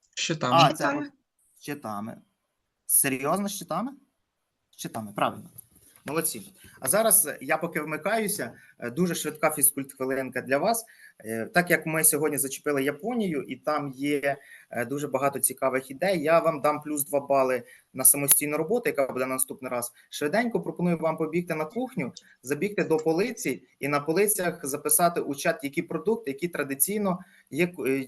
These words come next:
Speaker 2: продукти, які традиційно для Японії і є на нашій українській кухні. Час пішов, одна хвилина, вперед. Можете встати і пройтися, піти пог-, заглянути в холодильник, на полиці, що у вас там є. І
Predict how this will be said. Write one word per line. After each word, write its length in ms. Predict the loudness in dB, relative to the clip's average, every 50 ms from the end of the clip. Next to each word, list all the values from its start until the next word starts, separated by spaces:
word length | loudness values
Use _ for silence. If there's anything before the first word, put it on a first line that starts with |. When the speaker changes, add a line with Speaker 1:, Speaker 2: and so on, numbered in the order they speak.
| -10 -16 -18 -16 -8
Speaker 2:
продукти, 340 | -6 0 0 0 2 2 2
які 180 | 2 2 0 -2
традиційно 560 | 0 0 0 -2 -2 -4 -2 -2 0 0 0
для 100 | 2 4
Японії 580 | 2 2 2 0 -2 -2 -2 -4 -6 -10 -8
і 40 | -4
є 120 | -2 0 0
на 100 | 2 2
нашій 240 | 0 0 0 -2
українській 440 | -6 -4 -2 -4 -2 -2 -4 -6 -6
кухні. 320 | -10 -10 -10 -8 -10 -18 -18 -18 -20 _ -2
Час 220 | 2 2 2 2
пішов, 680 | 2 0 -6 -4 -4 -4 -6 -6 -6 -8 -10 -10 -10 -8
одна 300 | -8 -6 -2 -2 -2 -2 -4 -10 _
хвилина, 840 | -14 -12 -12 -12 -8 -4 -2 -2 -2 -2 -4 -6 -8 -8 -10 -10 -12 -14 -18 -14 -6
вперед. 360 | -2 0 4 4 4 2 2 -4 -20 _ _ _ _ _ _ _ -20 -20 _ _ _ _ _ _ _ _ _ _ _ _ _ _ _ _ _ _ _ _ _ _ _ _ _ -4
Можете 280 | -2 -2 -2 -2 -2 -2
встати 340 | -2 -2 -2 -2 0 0
і 40 | 0
пройтися, 540 | 0 0 -4 -4 -2 0 0 0 0 -2 -4
піти 220 | -6 -4 -6 -6
пог-, 240 | -4 -4 -6 -6 -4
заглянути 520 | -4 -2 -2 0 2 2 0 0 -2 -4 -6
в 140 | -6 -6
холодильник, 480 | -6 -4 -4 0 0 0 0 0 -2 -2
на 100 | -2 -6
полиці, 380 | -2 0 0 0 2 0 -2 -4
що 140 | -4 -4
у 40 | -4
вас 120 | -4 -4 -6
там 120 | -6 -2
є. 300 | 0 0 0 0 -4 -12 _ _ _ _ _ _ _ _ _ _ _ _ _ _ _ _ _ _ _ _ -20 -18 -18 -18 -18 -16
І 100 | -18 -20